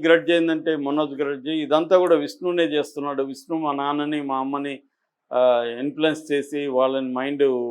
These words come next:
మార్చేసి నాకు వ్యతిరేకంగా చేస్తున్నాడు. ఇదంతా ఆస్తులు కొట్టేయడానికి విష్ణు చేస్తున్న పన్నాగం అని ఇతను ఆరోపిస్తున్నాడు. So, ఇలాగా వీళ్ళిద్దరి మధ్య గొడవలు జరుగుతుంటే, రెండోది ఏంటంటే, ఇతను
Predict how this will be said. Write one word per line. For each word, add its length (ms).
మార్చేసి 540
నాకు 260
వ్యతిరేకంగా 500
చేస్తున్నాడు. 720
ఇదంతా 380
ఆస్తులు 500
కొట్టేయడానికి 640
విష్ణు 320
చేస్తున్న 460
పన్నాగం 560
అని 280
ఇతను 240
ఆరోపిస్తున్నాడు. 800
So, 200
ఇలాగా 340
వీళ్ళిద్దరి 460
మధ్య 240
గొడవలు 420
జరుగుతుంటే, 600
రెండోది 500
ఏంటంటే, 520
ఇతను 560